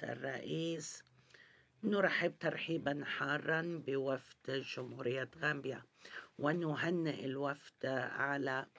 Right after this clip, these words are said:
التقرير الوطني. نرحب بتقدم غامبيا في مجال النهوض بالحقوق الاقتصادية والاجتماعية والثقافية،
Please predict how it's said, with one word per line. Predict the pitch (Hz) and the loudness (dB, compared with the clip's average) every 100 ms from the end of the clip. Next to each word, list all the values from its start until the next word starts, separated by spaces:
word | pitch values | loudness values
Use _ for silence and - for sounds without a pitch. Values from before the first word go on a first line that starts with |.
| - - - - - | -20 -20 -4 -4 -2
التقرير | 220 - 226 - - 175 156 | -6 -2 -2 2 6 8 8
الوطني. | 156 156 147 120 160 - 151 143 127 123 127 131 120 - _ _ _ _ _ _ _ _ _ _ _ _ 62 _ _ _ _ _ _ _ _ _ _ _ _ _ _ _ - _ _ _ _ _ - _ - | 4 0 -2 0 -2 0 0 2 2 -2 -2 -2 -2 -6 _ _ _ _ _ _ _ _ _ _ _ _ -20 _ _ _ _ _ _ _ _ _ _ _ _ _ _ _ -20 _ _ _ _ _ -20 _ 10
نرحب | 214 220 220 - 185 190 | 12 12 10 8 4 6
بتقدم | 170 165 160 - 185 156 165 156 147 139 | 4 4 0 2 0 2 4 4 2 -2
غامبيا | 139 - 143 185 175 175 170 - - - - - - _ | -2 -4 0 0 2 2 2 -2 -14 -20 -20 -20 -20 _
في | - 196 190 | -2 2 4
مجال | 170 156 156 165 151 | 4 2 0 2 2
النهوض | 151 143 139 147 175 - | 2 0 0 2 2 2
بالحقوق | - - 139 - - 156 - | -2 -2 -4 -4 0 0 0
الاقتصادية | 151 127 120 - - 139 135 156 | 0 0 -2 -10 -2 0 2 2
والاجتماعية | 147 143 - - 160 156 160 | 2 0 -6 -4 0 2 2
والثقافية، | 156 160 165 - 180 - 160 120 | 0 -2 -6 0 0 0 -2 -2